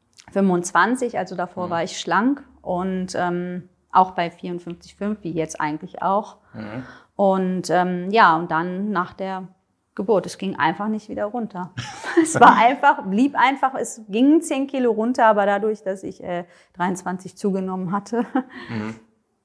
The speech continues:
Speaker 1: war das ja recht viel und, ähm, die gingen einfach nicht weg. Ich hatte dann Weight Watchers gemacht und es hat auch
Speaker 2: Mhm.
Speaker 1: funktioniert, war aber eben nicht nachhaltig.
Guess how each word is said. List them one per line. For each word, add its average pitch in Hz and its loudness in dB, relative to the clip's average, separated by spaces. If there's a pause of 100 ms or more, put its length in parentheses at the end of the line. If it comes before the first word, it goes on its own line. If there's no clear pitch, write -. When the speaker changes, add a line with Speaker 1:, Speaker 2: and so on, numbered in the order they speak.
(160)
Speaker 1:
war 190 0
das 175 -6
ja 180 -2
recht 170 -4
viel 214 2
und, 170 -2
ähm, 160 -6
die 170 -6
gingen 175 -4
einfach 151 -2
nicht 160 -8
weg. 156 -6
Ich - -14
hatte 196 -4
dann 160 -4
Weight 254 0
Watchers 226 -6
gemacht 196 -2
und 165 -10
es - -8
hat 202 0
auch - -8
Speaker 2:
Mhm. - -20
Speaker 1:
funktioniert, 202 0
war 202 6
aber 185 -2
eben 196 -4
nicht 185 -10
nachhaltig. - -16